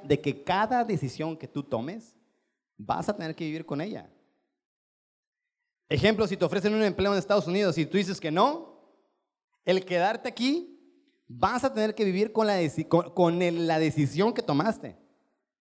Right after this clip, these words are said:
Con el pensamiento este de que, ¿qué hubiera pasado si me hubiera ido a Estados Unidos a trabajar? Cuando me, me ofrecieron.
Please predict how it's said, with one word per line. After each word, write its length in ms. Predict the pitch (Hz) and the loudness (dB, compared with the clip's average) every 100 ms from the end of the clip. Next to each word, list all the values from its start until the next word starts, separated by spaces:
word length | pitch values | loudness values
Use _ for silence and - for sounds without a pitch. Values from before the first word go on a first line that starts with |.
| _ _ _ _ - | _ _ _ _ -2
Con 140 | 180 | 0
el 140 | 190 | 0
pensamiento 640 | 190 175 160 165 180 208 233 | 2 2 2 2 0 0 0
este 240 | 214 214 | 2 2
de 140 | 185 175 | 2 2
que, 680 | 151 127 - - _ _ _ | -2 -2 -8 -20 _ _ _
¿qué 100 | 208 | 4
hubiera 340 | 285 294 277 | 4 4 0
pasado 600 | 277 196 226 180 156 175 - | -2 0 2 2 0 -6 -8
si 140 | - | -2
me 120 | 175 | 2
hubiera 180 | 156 170 | 2 2
ido 100 | 165 | 0
a 40 | 156 | -2
Estados 260 | - 147 | 0 0
Unidos 340 | 131 151 117 90 | 2 2 2 -2
a 40 | |
trabajar? 460 | 113 104 98 120 - _ - | 0 0 0 -4 -10 _ 0
Cuando 220 | 156 147 | 2 2
me, 160 | 143 139 | 2 0
me 80 | |
ofrecieron. 560 | 120 123 - 143 104 | 0 -2 -4 -6 -8